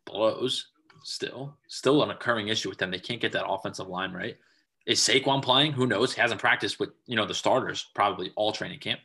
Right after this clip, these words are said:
Kadarius Toney's barely practiced with Kenny Golladay. So, so they're gonna be just,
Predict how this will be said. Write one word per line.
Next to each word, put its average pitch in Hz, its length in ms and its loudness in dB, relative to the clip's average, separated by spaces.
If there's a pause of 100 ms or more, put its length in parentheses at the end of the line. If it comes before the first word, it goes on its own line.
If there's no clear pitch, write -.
(100)
Kadarius 120 400 2
Toney's 113 280 0
barely 92 300 2
practiced - 460 -4
with - 220 -8
Kenny 90 220 -4
Golladay. 113 420 -2 (380)
So, 104 500 2
so 101 260 0
they're 110 180 2
gonna 120 120 0
be 110 160 -2
just, 104 320 -4